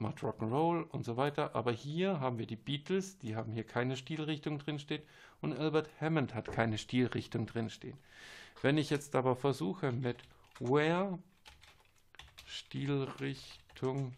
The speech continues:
gleich, ah, nichts, also zwei einfache Anführungszeichen, ohne was dazwischen auszuführen, kriege ich keine einzige Nennung in meinem Ergebnis. Das liegt daran, dass die Stilrichtung hier nicht eingetragen ist und dann steht in Datenbanken dort eine Null drin,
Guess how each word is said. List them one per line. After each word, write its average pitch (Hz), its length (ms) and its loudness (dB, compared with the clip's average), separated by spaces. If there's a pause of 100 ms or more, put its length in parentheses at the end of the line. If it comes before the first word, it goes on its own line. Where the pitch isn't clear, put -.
gleich, 123 580 -2 (540)
ah, 110 80 -6 (680)
nichts, 160 440 0
also 113 180 -4
zwei - 300 -2
einfache 110 400 -2
Anführungszeichen, 123 720 0
ohne 120 260 0
was 113 140 -4
dazwischen 143 460 -4
auszuführen, 175 560 -2 (400)
kriege 156 260 0
ich - 180 -4
keine 147 540 4
einzige 131 680 2 (340)
Nennung 131 440 8
in 107 200 0
meinem 110 320 0
Ergebnis. 110 560 -6 (460)
Das - 180 2
liegt 190 180 -2
daran, 170 300 4
dass 143 160 -2
die 123 120 -2
Stilrichtung 151 600 -2
hier 120 140 0
nicht - 320 -4
eingetragen 151 800 0
ist 190 320 -4 (560)
und 131 240 0
dann 131 160 2
steht 147 320 -4
in 120 340 -2
Datenbanken 113 720 -2
dort 113 180 -4
eine 113 200 -2
Null 123 560 4
drin, - 340 -10